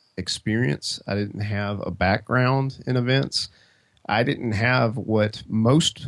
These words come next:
people in the world would say are the credentials or the requirements or the standards to go and create an event that now is expecting six hundred people in the first year. And, um, you know, I'm gonna share this story on your podcast. I haven't shared this with anyone, but we had one of our,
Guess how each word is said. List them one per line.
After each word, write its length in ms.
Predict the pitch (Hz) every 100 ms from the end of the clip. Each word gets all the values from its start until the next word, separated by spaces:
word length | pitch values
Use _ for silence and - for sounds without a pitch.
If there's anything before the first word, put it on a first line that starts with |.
| -
people 640 | - 110 104 98 98 - - -
in 100 | 98
the 80 |
world 340 | 95 104 101 98
would 140 | 95
say 520 | - 104 98 98 101 - - _ _ _ 110
are 240 | 101 101
the 200 | 101 95
credentials 680 | - 104 107 123 117 113 101
or 40 |
the 120 | 98
requirements 840 | 92 - 120 117 117 113 110 - - _ -
or 80 | 98
the 120 | 95
standards 920 | - - 120 120 107 95 87 - - _
to 100 | 117
go 300 | 113 110 107
and 280 | 90 92 120 - -
create 680 | - 113 110 110 95 - -
an 120 | 101
event 440 | 90 98 110 110 -
that 180 | 95
now 360 | 95 98 104 104
is 100 | 92
expecting 560 | - - 101 95 92 85
six 320 | - 110 -
hundred 320 | 107 92 82
people 420 | 101 131 104 90
in 120 | 90
the 160 | 87 87 -
first 320 | 107 101 -
year. 420 | 101 143 82 - - _ _ _ _ _ _ _ -
And, 440 | 113 113 113 113
um, 400 | 110 104 104 101 143
you 80 |
know, 80 | 123
I'm 60 | 139
gonna 120 | 151
share 300 | - 123 117
this 160 | 104 -
story 340 | 117 104 104
on 80 | 98
your 80 | -
podcast. 540 | - 117 139 101 101
I 20 |
haven't 180 | 120 -
shared 280 | - 117 135
this 180 | 101 101
with 140 | 92
anyone, 420 | 98 98 95 95
but 180 | 98 95
we 160 | 110 135
had 380 | 131 110 104
one 240 | - 107 110
of 140 | 104
our, 520 | 98 101 98 113 139